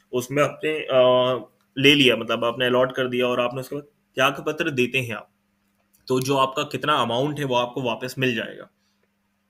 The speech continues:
यदि आप द्वितीय चरण की काउंसलिंग में दो दिवस पूर्व तक, दो दिवस पूर्व मतलब दो दिन पहले तक, अगर सेकंड काउंसलिंग के दो दिन पहले तक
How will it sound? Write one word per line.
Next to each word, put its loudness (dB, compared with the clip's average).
यदि 2
आप 2
द्वितीय -4
चरण -6
की -8
काउंसलिंग -6
में -12
दो 0
दिवस -4
पूर्व -6
तक, -6
दो 2
दिवस 2
पूर्व -2
मतलब -4
दो 2
दिन 0
पहले 0
तक, -14
अगर -4
सेकंड -6
काउंसलिंग -4
के -4
दो -2
दिन -2
पहले -2
तक -10